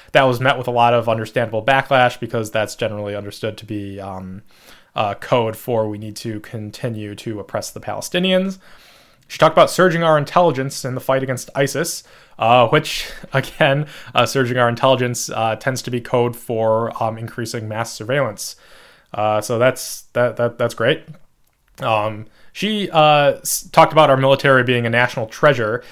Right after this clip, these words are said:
and just in general, really conflated, uh, supporting troops and, uh, supporting the military, uh, which is generally something you see on the right, and it's also a centrist thing, where they don't differentiate between supporting the individuals in the military who have,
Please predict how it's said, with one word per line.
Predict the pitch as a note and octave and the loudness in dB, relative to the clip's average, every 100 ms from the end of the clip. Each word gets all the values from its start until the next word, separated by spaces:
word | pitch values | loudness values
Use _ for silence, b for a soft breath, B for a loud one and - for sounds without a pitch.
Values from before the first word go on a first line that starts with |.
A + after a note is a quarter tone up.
| B - | B -8
and | D3 | -4
just | G#3 | -2
in | F3 | 4
general, | F#3 F3 D3 | 6 6 4
really | B2 D#3 D#3 | 4 4 2
conflated, | C#3+ B2 D3+ C#3 C3+ A#2+ | 0 -4 4 6 6 0
uh, | A#2 A#2 | -2 -4
supporting | - A#2 C#3+ B2+ A#2 | -4 0 0 2 -2
troops | - B2 A#2 - | -2 -2 -2 -8
and, | - A#2 A2 G#2+ G#2+ | -6 -4 -4 -6 -4
uh, | G#2 | -4
supporting | G2+ A#2 A#2 G#2 | -4 -4 -6 -6
the | |
military, | G#2 G2 F#2+ A2 - - B B B B - | -8 -10 -10 -12 -12 -16 B B B B 0
uh, | C3+ A#2+ - - - | 0 0 -4 -12 -12
which | C#3+ C#3 - - | -2 -2 -2 -8
is | - C#3 C3 A#2+ - | 0 2 2 0 -6
generally | B2 C3+ C3+ | 2 2 4
something | B2+ C3+ B2 | -2 -2 -4
you | A#2 | -4
see | C3 | -2
on | G#2+ | -4
the | G#2 | -4
right, | G#2 A#2+ A#2+ | 2 4 4
and | A2 | -2
it's | A2 | -2
also | A2+ A2 A#2 | -2 0 -2
a | A2 | -2
centrist | C3 A#2 A#2 - | -2 -2 -6 -4
thing, | A#2+ A2 G#2+ | -4 -4 -2
where | C3 | 2
they | B2+ | 2
don't | B2 E3+ D3+ | 4 2 2
differentiate | D#3 C#3+ C3 - A#2+ A#2 | 0 2 0 0 -2 -2
between | A#2+ - B2 A#2 A2 B B | -6 -4 -2 -2 -8 B B
supporting | - D3+ E3 E3 D3 C3 | -8 -2 4 4 4 0
the | C3 | -2
individuals | C#3+ D3 C3 C#3 B2+ B2+ A#2 A#2 A2+ | 0 -2 0 0 0 0 0 0 -4
in | C#3 C3 | -4 -2
the | A#2+ | 0
military | A#2+ A#2 - A2+ A2+ A2+ | 0 -2 0 0 2 -2
who | A2+ B2+ A2 G#2+ G#2 | -4 -4 -4 -6 -6
have, | A2+ A2 G#2+ | -4 -4 -4